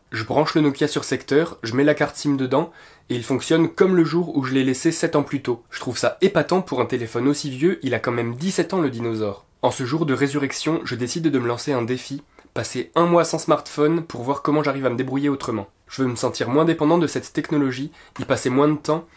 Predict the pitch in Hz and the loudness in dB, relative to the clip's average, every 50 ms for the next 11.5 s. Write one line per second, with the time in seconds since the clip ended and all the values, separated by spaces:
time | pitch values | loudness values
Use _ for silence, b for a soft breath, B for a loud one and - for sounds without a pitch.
0 | b b b 127 123 123 123 139 165 175 170 156 139 139 139 135 135 135 135 - | b b b -2 0 2 4 6 6 6 6 4 4 2 2 2 2 0 0 0
1 | 135 123 - 131 120 117 - 151 160 - - - - b b b b - 107 - | 0 0 0 -2 -6 -4 -2 -4 -4 -4 -6 -12 -14 b b b b -8 -8 -6
2 | - 113 113 135 170 185 - 170 156 143 147 135 139 139 135 135 131 - 139 127 | -4 -2 0 2 2 2 2 0 0 0 0 -2 0 -2 -2 -2 -4 -6 -6 -6
3 | 127 123 - - 165 165 - - - - 113 117 123 123 135 123 120 117 123 123 | -6 -6 -4 -6 -6 -6 -8 -8 -4 -2 -2 0 0 0 -2 -4 -2 -4 -4 -4
4 | 123 113 - 143 135 120 113 110 107 101 98 - _ _ _ _ - 113 113 123 | -4 -4 -4 -2 -2 0 -2 -4 -8 -10 -12 -18 _ _ _ _ -8 -4 -2 2
5 | 127 135 135 - - 165 165 151 151 180 160 156 147 - 127 131 135 127 135 127 | 2 2 0 0 -4 -4 -4 0 0 0 0 0 -6 -6 -4 -6 -2 -2 -2 -2
6 | 127 139 131 123 120 - 135 117 110 107 - - - 175 - - 160 151 160 165 | -2 -4 -6 -6 -6 -4 -6 -6 -6 -6 -10 -12 -10 -8 -4 -2 -2 -2 -2 -4
7 | - - - _ _ - - - 180 - - 160 147 151 165 160 143 143 - - | -8 -14 -20 _ _ -16 -10 -8 -6 -2 -2 -2 0 -2 -4 -6 -8 -10 -12 -12
8 | - 120 - - 131 - - 143 143 151 147 147 139 - 135 135 160 165 160 151 | -14 -10 -8 -6 -6 -4 -2 0 0 0 0 0 -2 -2 -2 0 0 -2 -2 -4
9 | B B B B B B B 135 127 127 123 - - 170 165 151 147 151 165 160 | B B B B B B B -2 -2 -2 -2 -4 -6 -4 -2 0 2 2 2 2
10 | - 156 147 151 - 160 139 131 117 117 131 131 - - 131 127 120 - 131 - | 2 0 -2 -2 -4 -4 -2 -2 -2 -2 -6 -8 -6 -6 -6 -6 -4 -6 -8 -10
11 | - - - 135 127 120 113 110 104 104 | -10 -12 -10 -8 -6 -4 -4 -6 -6 -8